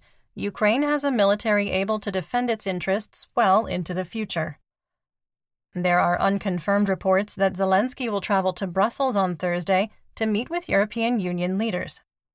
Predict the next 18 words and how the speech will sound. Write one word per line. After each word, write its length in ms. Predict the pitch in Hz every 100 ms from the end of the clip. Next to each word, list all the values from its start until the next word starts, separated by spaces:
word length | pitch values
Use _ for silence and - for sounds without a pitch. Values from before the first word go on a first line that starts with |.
| _ _ _ _ _ _ _ _ _ _ _
Rivne 400 | 196 214 208 208
Oblast 500 | 202 202 202 202 202
Administrative 720 | 196 185 202 254 - 226 214
and 200 | 196 190
Military 480 | 190 202 202 202 185
Governor 480 | 180 196 196 190 190
Vitaly 580 | 185 196 190 220 277 202
Koval 540 | - 214 233 185 190 208 _ _ _
posted 360 | - 294 - 381
a 100 | 254
video 320 | 196 180 185
of 120 | 185
himself 500 | 202 196 208 208 -
right 340 | - 196 214 -
at 100 | 294
the 80 | 302
Belarusian 720 | 247 214 220 190 190 208 214
border 400 | 214 269 185 202